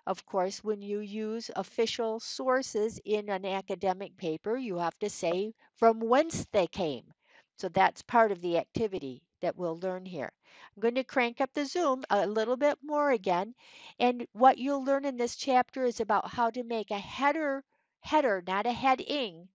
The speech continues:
a header. This is the heading. It's the introductory information that goes on the first line of your document. The header goes up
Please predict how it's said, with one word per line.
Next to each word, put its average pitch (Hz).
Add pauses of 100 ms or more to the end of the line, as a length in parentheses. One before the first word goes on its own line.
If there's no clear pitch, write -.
(120)
a 196
header. 202 (320)
This 254
is 349
the 247
heading. 254 (680)
It's 220
the -
introductory 247
information 233 (320)
that 208
goes 220
on 220
the 214
first 214
line 208
of 190
your 196
document. 196 (420)
The 214
header 240 (320)
goes 233
up 226